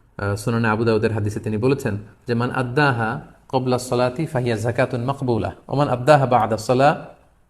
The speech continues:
ফাহিয়া সাদাকাতুন মিনাস সাদাকাত।" এটা, আহ,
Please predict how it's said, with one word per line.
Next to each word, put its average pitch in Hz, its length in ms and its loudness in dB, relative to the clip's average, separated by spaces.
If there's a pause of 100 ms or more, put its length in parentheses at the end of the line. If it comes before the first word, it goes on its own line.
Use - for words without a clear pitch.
(520)
ফাহিয়া 131 220 4
সাদাকাতুন 123 480 0
মিনাস 110 220 -2
সাদাকাত।" 113 520 0 (540)
এটা, 131 320 2 (520)
আহ, 104 340 0